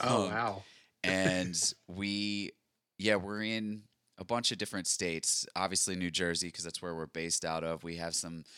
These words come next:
Speaker 2: Pennsylvania listeners, Texas, Virginia, um, Washington, D C, Massachusetts, and Maryland.
Speaker 1: Wow. So I guess now we can, uh, start the show off with, like, "Hello from our friends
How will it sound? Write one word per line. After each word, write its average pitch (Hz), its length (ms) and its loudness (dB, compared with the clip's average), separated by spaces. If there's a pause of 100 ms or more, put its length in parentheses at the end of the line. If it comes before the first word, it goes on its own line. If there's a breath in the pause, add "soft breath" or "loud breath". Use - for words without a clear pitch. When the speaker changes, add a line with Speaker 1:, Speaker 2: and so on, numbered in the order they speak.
(260 loud breath)
Speaker 2:
Pennsylvania 104 640 0
listeners, 101 480 0
Texas, 104 640 0
Virginia, 98 800 0 (480 soft breath)
um, 82 460 0
Washington, 95 560 -2
D 95 180 -4
C, 101 480 -2
Massachusetts, 95 1040 0
and 82 320 -6
Maryland. 69 640 -6 (920 soft breath)
Speaker 1:
Wow. 113 300 4
So 110 540 2 (400 loud breath)
I 135 60 6
guess 160 200 6
now 156 220 6
we 143 120 4
can, 139 160 2
uh, 123 180 6
start 131 300 4
the 127 80 4
show 131 300 8
off 120 260 8
with, 120 220 6
like, 107 240 6
"Hello 190 540 10 (140)
from 147 340 6
our 131 180 10
friends 170 540 8